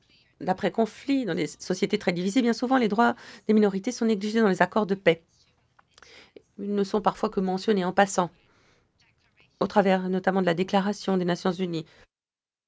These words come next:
En Irlande du Nord, mon pays d'origine, nous avons progressé, mais très lentement, en ce qui concerne les droits des minorités. Des difficultés perdurent près de vingt-cinq ans après la signature de l'accord du Vendredi Saint.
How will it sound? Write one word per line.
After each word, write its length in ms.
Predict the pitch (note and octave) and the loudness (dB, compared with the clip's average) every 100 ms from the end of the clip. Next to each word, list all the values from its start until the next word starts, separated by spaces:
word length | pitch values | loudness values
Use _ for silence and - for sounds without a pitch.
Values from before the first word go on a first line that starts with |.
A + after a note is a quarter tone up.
| _ _ _ _ - | _ _ _ _ -2
En 80 | |
Irlande 260 | G#3+ A#3+ B3+ | 0 2 2
du 120 | G3+ | 2
Nord, 180 | A3 A#3+ | 2 2
mon 120 | F#3 | -2
pays 160 | F3 F#3+ | -2 -2
d'origine, 400 | F3+ F#3 A#3 A#3+ _ _ _ _ _ _ _ _ _ - - - - _ _ - _ _ A#4+ A#4 _ _ _ _ _ _ - A3+ | -2 -2 -4 -4 _ _ _ _ _ _ _ _ _ -20 -20 -20 -20 _ _ -20 _ _ _ _ _ _ _ _ _ _ -8 -2
nous 140 | A3+ | 2
avons 180 | B3+ C4 | 4 4
progressé, 800 | - A3 G3 G#3 G#3+ - G#3 F#3+ - F#3+ - | 4 0 2 -2 -2 0 0 0 -18 -10 -4
mais 100 | A3 | -2
très 180 | - | 2
lentement, 320 | A#3 A3 - F#3 | 2 2 -2 -4
en 40 | |
ce 80 | - | -4
qui 80 | G#3 | -4
concerne 280 | G#3 G#3 | -2 0
les 60 | F#3+ | 0
droits 140 | G3 | 2
des 60 | F3+ | 2
minorités. 520 | F#3+ F3 F3 E3 E3 - _ _ _ _ _ _ | 2 2 -2 0 -2 -2 _ _ _ _ _ _
Des 80 | - | -2
difficultés 720 | G#3 G3+ A3+ G#3+ - B3+ A#3+ _ - | -2 -2 -4 -6 -4 -4 -4 _ 0
perdurent 560 | A#3+ G#3 G3+ B3 G3+ - _ _ _ - - | 2 2 -2 0 -2 -6 _ _ _ -20 -4
près 140 | A#3 | 0
de 60 | G#3 | 2
vingt-cinq 520 | A3+ C4 - B3+ B3 | 0 -2 -2 -2 0
ans 200 | A#3+ B3 _ - | 0 -2 _ -6
après 440 | A3 - G#3+ G#3+ | -6 2 4 4
la 160 | - G#3 | 2 -4
signature 420 | G#3 G3+ G3 B3 | -2 -4 -2 -2
de 120 | F#3+ | 0
l'accord 260 | F#3+ F#3+ A#3+ | 0 2 0
du 80 | G3+ | 2
Vendredi 320 | F#3+ F#3 F#3+ | 0 0 -4
Saint. 260 | F#3+ F3 | -4 -4